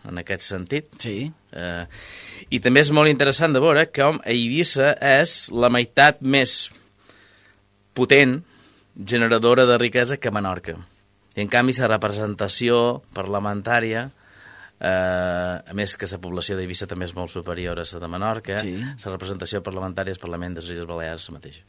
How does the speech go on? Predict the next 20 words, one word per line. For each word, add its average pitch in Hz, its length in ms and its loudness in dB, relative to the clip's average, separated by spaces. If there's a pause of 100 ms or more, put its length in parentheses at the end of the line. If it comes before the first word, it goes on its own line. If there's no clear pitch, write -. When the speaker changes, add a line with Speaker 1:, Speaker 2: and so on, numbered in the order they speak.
(1120)
Speaker 1:
I 110 80 -2
naltros, 104 440 2
evidentment, 92 600 -4
es-, 87 280 -12
des 85 220 -10
d'aquest 90 260 -6
punt 95 220 -4
de 92 80 -2
vista 95 320 -2
estem 92 440 -4 (240)
sobrerepresentats, 85 1080 -6
però 78 140 -12
bé, 85 120 -6
com 82 180 -10
a 80 80 -10
illa 80 220 -4
crec 85 180 -10
que 80 80 -14
està - 160 -14
bé. 73 160 -20